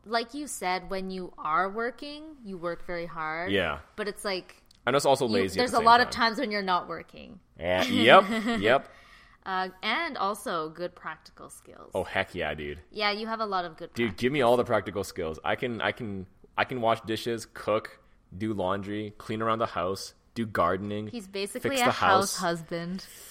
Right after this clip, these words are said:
Speaker 2: Shout out to you.
Speaker 1: What?
Speaker 2: <laughs> I don't know. <laughs>
Speaker 1: Okay,
Speaker 2: I
Speaker 1: okay.
Speaker 2: don't know. Okay.
Speaker 1: So these are some of your shortcomings, apparently.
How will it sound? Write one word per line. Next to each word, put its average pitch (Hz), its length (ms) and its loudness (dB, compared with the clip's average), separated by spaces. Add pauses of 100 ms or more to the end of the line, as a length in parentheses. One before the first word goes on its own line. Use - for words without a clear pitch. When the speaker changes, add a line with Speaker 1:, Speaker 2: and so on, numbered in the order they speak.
(220)
Speaker 2:
Shout - 380 -10
out 90 440 -6
to 104 400 -4 (200)
you. 165 480 2 (200)
Speaker 1:
What? 233 120 6
Speaker 2:
<laughs> 202 800 2
I 117 80 8
don't 113 160 6
know. 113 160 8
<laughs> 233 640 10
Speaker 1:
Okay, 294 320 4
Speaker 2:
I 214 120 6
Speaker 1:
okay. 240 260 10
Speaker 2:
don't 90 80 0
know. 98 200 2
Okay. 110 240 6
Speaker 1:
So 269 140 -2
these 262 220 -6
are 330 100 -2
some 240 560 -2 (160)
of 190 240 -4
your 190 140 -4
shortcomings, 240 960 -6
apparently. 262 800 -10